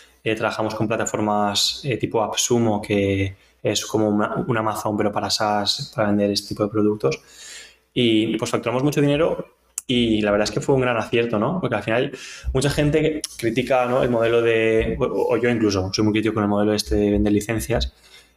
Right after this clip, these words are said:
eh, porque no es lo más atractivo incluso a largo plazo para inversores y tal, ¿no? Eh, porque al final, pues, bueno, pues estás vendiendo un producto una vez, como mucho puedes hacer algún upsell, pero al final te están pagando una vez y ya está.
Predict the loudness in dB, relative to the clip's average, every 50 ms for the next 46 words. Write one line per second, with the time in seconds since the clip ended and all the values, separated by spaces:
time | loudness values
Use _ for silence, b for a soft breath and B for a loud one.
0 | b -4 -2 -2 0 -2 -2 -4 -2 -2 -2 -2 -2 -2 -2 -2 -4 -2 -2 -2
1 | 0 2 2 2 2 2 2 0 0 0 0 -2 -2 0 -2 -2 -2 -2 -4 -4
2 | -4 -6 -4 -2 -2 -2 0 0 0 0 0 0 -2 -2 -2 0 0 0 2 0
3 | 0 0 0 -2 0 0 0 0 -2 -6 b b b b b b b b b b
4 | b -6 -4 -2 0 0 2 2 2 0 0 2 2 0 0 -2 -4 -4 -4 -4
5 | -4 -2 -2 0 0 0 -2 -2 -2 -2 -2 -2 -4 -4 -8 -10 -10 -8 -8 -6
6 | -6 -4 -4 -2 -2 0 0 0 0 0 0 2 2 2 2 0 0 0 0 2
7 | 2 2 2 2 2 0 -2 -4 -6 -2 0 2 2 2 0 0 -2 -2 -2 -2
8 | -2 -2 -2 -2 0 -2 -2 -2 -2 0 0 0 0 0 0 2 2 2 2 0
9 | -2 -4 -6 -2 -2 0 0 0 -2 -2 -4 -4 -2 0 0 0 2 2 0 0
10 | 0 -2 -2 -2 -2 -4 -6 -6 -6